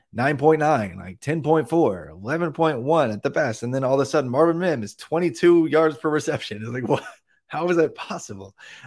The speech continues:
Um, because he's just really explosive and wins downfield and, um, it is fun. I think he gets day two capital, and it made sense that he's in this range. He might go in, in, rou-, in round three, though, of, of rookie drafts because,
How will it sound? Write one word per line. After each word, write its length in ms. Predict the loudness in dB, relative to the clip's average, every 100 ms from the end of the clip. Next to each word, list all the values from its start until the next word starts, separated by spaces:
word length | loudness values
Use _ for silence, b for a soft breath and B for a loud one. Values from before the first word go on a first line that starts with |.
| -6
Um, 380 | -2 0 -2 -10
because 260 | -8 -8 -6
he's 140 | -8
just 180 | -10 -6
really 180 | -4 -4
explosive 460 | 0 0 0 -4
and 140 | -6 -6
wins 220 | -6 -4
downfield 520 | -6 -4 -4 -4 -6
and, 140 | -14 -16 _ _ _ _ _ -10
um, 360 | -8 -10 -16 _ _ _ _ -6
it 140 | -4
is 200 | -4 -8
fun. 220 | -12 -16
I 80 | -12
think 160 | -10 -8
he 100 | -2
gets 220 | -2 -2
day 140 | -4 -4
two 180 | -6
capital, 520 | -4 -4 -2 -4 -4 _ _ _ _
and 300 | -8 -6 -6
it 80 | -4
made 240 | -6 -8
sense 260 | -8 -8 -6
that 120 | -8
he's 160 | -8 -8
in 60 |
this 160 | -10 -6
range. 400 | -4 -4 -6 -10 _ _ _
He 120 | -2
might 200 | -2 0
go 160 | 0 0
in, 120 | -2
in, 160 | -6
rou-, 200 | -4 -4 -6
in 100 | -8
round 220 | -6 -6
three, 160 | 0 2
though, 180 | 0 -8 _
of, 220 | -4 -2
of 160 | -6 -6
rookie 200 | -10 -8
drafts 320 | -6 -6 -8
because, 500 | -14 -8 -8 -10